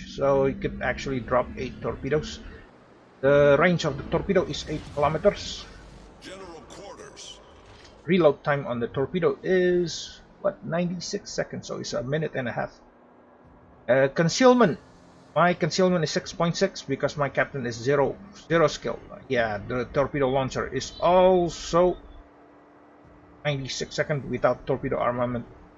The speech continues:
Speaker 1: I think this ship would be a good, uh, torpedo, well, torpedo boat. Or maybe, uh, well, depending on how you like it. But, uh, it's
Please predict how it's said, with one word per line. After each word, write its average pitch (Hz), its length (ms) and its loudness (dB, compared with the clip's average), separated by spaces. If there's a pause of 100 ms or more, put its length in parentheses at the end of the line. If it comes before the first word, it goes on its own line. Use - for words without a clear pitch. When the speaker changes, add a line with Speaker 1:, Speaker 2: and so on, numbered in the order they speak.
(480)
Speaker 1:
I 131 60 -2
think 151 200 -4
this 135 320 4
ship - 480 -4 (160)
would 120 260 -6
be 120 280 0
a 117 100 -2
good, 135 320 -4 (240)
uh, 120 240 0
torpedo, 117 960 -2 (1120)
well, 151 160 2
torpedo 117 380 -4
boat. - 200 -4 (840)
Or 107 380 -8 (1300)
maybe, 147 440 2
uh, - 100 -8 (340)
well, 202 260 8 (180)
depending 151 480 0
on 131 140 -2
how 131 120 -2
you 127 680 -2
like 117 360 -4
it. 131 140 -6
But, 151 280 2
uh, 123 340 2
it's - 400 -8